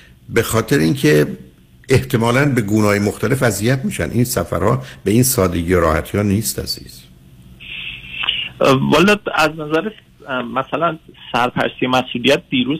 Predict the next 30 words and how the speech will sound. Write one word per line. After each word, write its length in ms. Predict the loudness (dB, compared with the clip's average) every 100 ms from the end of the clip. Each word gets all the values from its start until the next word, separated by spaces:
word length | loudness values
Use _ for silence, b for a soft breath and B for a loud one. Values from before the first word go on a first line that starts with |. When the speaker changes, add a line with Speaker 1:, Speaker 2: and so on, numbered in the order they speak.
| -6
Speaker 2:
که 160 | -8 -8 -14 -10
من 160 | -8
با 120 | -6 -6
این 180 | -6 -8 -6
صاحب 240 | -6 -4
پول 320 | -2 0 0
صحبت 320 | 0 2 2
کردم، 380 | 2 2 2 2
میگه 260 | 2 4 4
اگر 240 | 2 2 0 0
بچه‌ها 360 | -2 0 -2
مثلاً 320 | -2 -4 -6 -6
چه 60 | -8
می‌دونم 220 | -8 -6 -6
اگه 200 | -4 0
رفتار 420 | 0 -2 -2 -2
درستی 400 | -2 -6 -8 -8
نداشته 460 | -6 -4 -4 -4 -4
باشن 240 | -2 -2
اینا، 360 | -2 0 -2 0
تنها 200 | -2 -2
کاری 220 | 0 0
که 120 | 0 -4
ما 120 | -4
می‌کنیم 340 | -6 -4 -4 -2
اینه 80 | -4
که 80 | -2
زنگ 180 | 0 0
می‌زنیم 300 | 0 0 0
پرنت 500 | 0 0 2 0 0